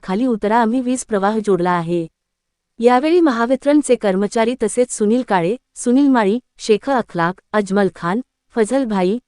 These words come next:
मिलिंद भेसे, मयूर शेळके, नंदू जोशी, हितेश चौधरी, नाना चौधरी,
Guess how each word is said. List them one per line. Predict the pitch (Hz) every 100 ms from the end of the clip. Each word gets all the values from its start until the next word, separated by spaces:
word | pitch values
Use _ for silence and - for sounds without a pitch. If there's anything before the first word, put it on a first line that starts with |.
| _ _
मिलिंद | 208 220 262 233
भेसे, | 196 190 - 226 - _ _
मयूर | 220 220 269
शेळके, | - 254 226 202 208 - _
नंदू | 214 214 240
जोशी, | 233 190 170 208 233 - _ _
हितेश | 220 214 254 -
चौधरी, | 240 214 175 180 254 - _ 208
नाना | 214 220
चौधरी, | 226 208 185 170 180